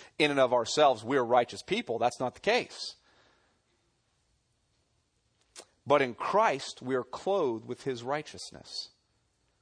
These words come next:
When we're in Christ, we're clothed with his righteousness. It's a foreign righteousness that has been given to us. Isaiah sixty-one ten speaks of it. Here's,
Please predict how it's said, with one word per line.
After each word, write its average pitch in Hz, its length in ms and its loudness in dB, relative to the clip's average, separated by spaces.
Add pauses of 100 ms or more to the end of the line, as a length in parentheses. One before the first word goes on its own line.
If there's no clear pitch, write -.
When 135 160 -6
we're 139 140 -4
in 120 100 -8
Christ, 165 480 -4
we're 120 120 -6
clothed 135 340 -6
with 113 120 -12
his 196 240 -8
righteousness. - 800 -16 (1500)
It's - 100 -18
a 110 40 -10
foreign 180 340 0
righteousness 120 460 0
that 120 60 -14
has 120 40 -12
been 120 160 -10
given 160 280 -2
to 107 160 -4
us. 98 200 -6
Isaiah 165 380 2
sixty-one 165 560 -6
ten 190 220 -6
speaks - 340 -10
of 107 120 -4
it. 98 140 -12 (920)
Here's, 156 280 -4